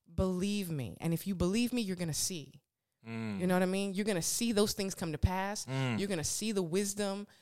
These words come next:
Speaker 1: um, and the care of God and the hand of God and provision of God, but you can't see if you're not believing, right? Even, you know, when Jesus came to Thomas and he said, you know, "Thomas, stop doubting and believe." Goodness
Speaker 2: Yeah.
Speaker 1: gracious. I mean,
Speaker 2: Yeah.
Speaker 1: <laughs> what,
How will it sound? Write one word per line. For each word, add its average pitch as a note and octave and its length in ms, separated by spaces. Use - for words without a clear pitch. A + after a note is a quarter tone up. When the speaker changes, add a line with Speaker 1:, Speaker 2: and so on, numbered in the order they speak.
Speaker 1:
um, B2 420
and F3 140
the C3 60
care G3+ 340
of G3 120
God G3+ 300
and D3+ 100
the C3 60
hand G3+ 400
of F#3+ 100
God G3 240
and E3 80
provision F3+ 420
of F#3+ 100
God, F#3+ 360
but E3+ 180
you F#3+ 80
can't A3+ 380
see A3+ 320
if F#3+ 160
you're F3 100
not F3 300
believing, D#3+ 1040
right? F#3 280
Even, A#3 220
you A3 100
know, G3+ 80
when F3 180
Jesus G#3 320
came F#3 200
to D#3 80
Thomas G#3+ 420
and E3+ 80
he E3 60
said, E3+ 320
you A3+ 100
know, A3 120
"Thomas, A#3+ 500
stop - 340
doubting C#4 360
and B3+ 140
believe." A3+ 560
Goodness E4 300
Speaker 2:
Yeah. - 140
Speaker 1:
gracious. D#4 480
I C4 60
mean, F4+ 160
Speaker 2:
Yeah. - 540
Speaker 1:
<laughs> - 20
what, F4+ 160